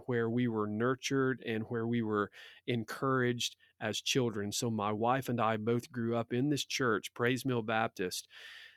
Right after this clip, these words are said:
just west of Atlanta, Georgia. So here we are now, uh, just finished nine years, and God has really been gracious to us.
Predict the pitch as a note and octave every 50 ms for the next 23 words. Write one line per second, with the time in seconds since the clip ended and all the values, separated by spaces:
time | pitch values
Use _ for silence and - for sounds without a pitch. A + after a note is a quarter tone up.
0 | _ _ - G#2 A#2 B2 - - B2+ B2 A#2 A2+ - - A#2 A2 G#2+ G2 A2+ A2+
1 | A2 G#2+ G#2 G2+ A#2 A2+ A2 G#2+ G#2 G#2+ G2+ F#2+ - - C#3 B2+ A#2+ A#2 - -
2 | - - - _ _ - D3+ D3+ D#3+ E3+ D#3+ D#3+ D3+ D3+ D3 C#3 C3 C3 C3+ C#3
3 | C3+ A#2+ A2+ A2+ A#2 A#2 A#2+ - - A#2 G#2 G#2 G#2+ G#2+ G#2+ G#2+ G#2+ C3 C3 -
4 | - - - - - C#3 C3 B2+ A2+ - - A#2 A2+ A#2 B2 B2 C3 C#3 C#3 C3
5 | B2 A2+ A2+ A#2+ B2 A2+ G2 D#2 C#2+ F2 - - - - C#3 A#2+ A2+ A2+ G#2+ A2
6 | A#2+ B2 B2+ C3 A#2+ B2 A2 G2+ G#2+ A2 A#2 C3 C3+ B2+ A#2 G#2+ A2+ G#2+ G#2+ G2
7 | G#2+ A2 A2+ A#2 A#2 - - A#2 - - - B2+ B2 B2 B2 B2 A#2+ - - -